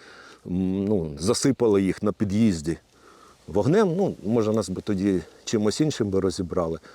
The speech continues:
Але принаймні мені, мені здалося, що вони просто чекали якоїсь, от ми доїдемо,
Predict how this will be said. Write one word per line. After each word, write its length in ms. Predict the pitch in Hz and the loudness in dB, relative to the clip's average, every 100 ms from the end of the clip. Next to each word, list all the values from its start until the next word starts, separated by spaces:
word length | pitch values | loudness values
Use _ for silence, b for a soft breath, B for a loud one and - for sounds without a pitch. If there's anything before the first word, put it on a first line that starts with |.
| B B B - | B B B -8
Але 220 | 98 117 135 | 0 2 2
принаймні 500 | 131 135 147 147 131 | 0 0 2 2 0
мені, 400 | 117 120 120 120 | 0 0 0 2
мені 240 | 120 127 | 2 2
здалося, 440 | 98 120 143 - | 2 2 2 2
що 140 | 107 117 | 0 0
вони 140 | 110 | 2
просто 340 | - 143 - 107 | 2 0 0 -4
чекали 440 | 104 - 131 101 | -4 -2 2 2
якоїсь, 460 | 98 - 101 92 - B | 2 2 0 0 -8 B
от 140 | 123 113 | -2 0
ми 120 | 101 | -2
доїдемо, 520 | 82 104 175 160 139 | -2 0 2 2 0